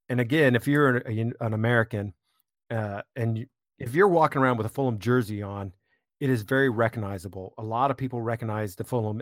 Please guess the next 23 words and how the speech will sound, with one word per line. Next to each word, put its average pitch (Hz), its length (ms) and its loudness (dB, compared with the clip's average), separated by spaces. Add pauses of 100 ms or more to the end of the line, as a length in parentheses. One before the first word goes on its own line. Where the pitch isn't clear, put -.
emblem 104 360 -6
and 98 80 -6
the 95 40 -8
crest, - 420 -12
okay? 107 280 -12 (380)
I 117 80 -4
know 123 180 4
a - 20 2
lot 120 180 4
of 117 60 -2
people 113 220 0
wish 117 160 2
it 120 60 0
was 101 140 -4
the 98 80 -2
old 135 200 4
crest, 127 360 4 (160)
but - 80 2
I'm 123 100 4
just 117 180 -2
telling 101 260 -2
you, 104 120 -2
international-wise, 110 1000 0